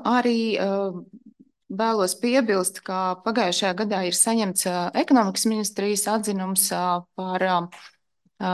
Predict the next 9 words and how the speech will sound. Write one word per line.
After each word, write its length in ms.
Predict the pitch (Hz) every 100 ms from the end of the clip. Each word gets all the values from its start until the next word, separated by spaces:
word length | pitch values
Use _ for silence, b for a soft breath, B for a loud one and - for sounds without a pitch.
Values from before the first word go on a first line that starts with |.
| 175
precizēto 680 | 180 220 220 185 190 190 180
redakciju, 840 | 185 254 240 - - 196 185 185 -
un 460 | 185 202 202 202 202 185
tajā 380 | 208 214 202 180 185 B B
nebija 440 | 190 208 202 190 202
iebildumi, 540 | 202 202 180 190 185 180
un 280 | 180 180 180
arī, 200 | 185 185 180
ā, 160 | 185